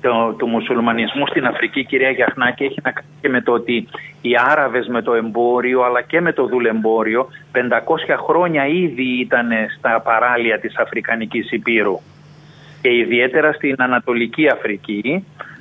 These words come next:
και αργότερα βέβαια και στη Δυτική, πηγαίνοντας τους σκλάβους στην Αμερική. Έτσι, μέσω του δουλεμπορίου ουσιαστικά έφτασαν και, α, να έχουν τόσο μεγάλη επιρροή,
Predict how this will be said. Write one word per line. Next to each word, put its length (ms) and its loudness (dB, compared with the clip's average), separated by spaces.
και 100 4
αργότερα 480 2
βέβαια 240 0
και 160 -4
στη 140 -6
Δυτική, 460 -4
πηγαίνοντας 500 0
τους 140 -4
σκλάβους 440 0
στην 180 -2
Αμερική. 640 0
Έτσι, 720 0
μέσω 380 2
του 180 2
δουλεμπορίου 960 2
ουσιαστικά 960 0
έφτασαν 1080 0
και, 300 -2
α, 80 -2
να 200 0
έχουν 340 0
τόσο 280 0
μεγάλη 420 0
επιρροή, 600 0